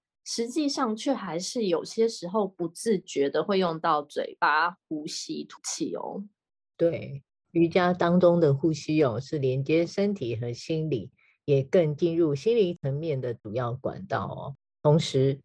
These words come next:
Speaker 2: 也是连接所谓我们最在乎外表这种所谓体式，还有内在能量的一种桥梁。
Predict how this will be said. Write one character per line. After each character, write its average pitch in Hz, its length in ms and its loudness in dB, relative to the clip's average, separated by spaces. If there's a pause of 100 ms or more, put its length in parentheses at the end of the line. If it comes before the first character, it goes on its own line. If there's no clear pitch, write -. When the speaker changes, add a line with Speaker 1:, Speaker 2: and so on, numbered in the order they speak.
(160)
Speaker 2:
也 127 120 2
是 170 160 2
连 147 260 4
接 190 320 6 (160)
所 120 140 0
谓 143 160 4
我 117 160 0
们 120 180 -6
最 151 180 0
在 139 320 -2
乎 139 360 -6
外 147 240 -2
表 - 280 -8
这 127 140 -6
种 117 220 -4
所 113 160 -4
谓 117 160 0
体 110 280 -10
式， 131 300 0
还 123 140 -2
有 123 160 2
内 131 240 2
在 120 200 0
能 120 360 -2
量 151 180 0
的 120 100 0
一 120 60 -2
种 117 240 -6
桥 107 380 -4
梁。 123 320 -4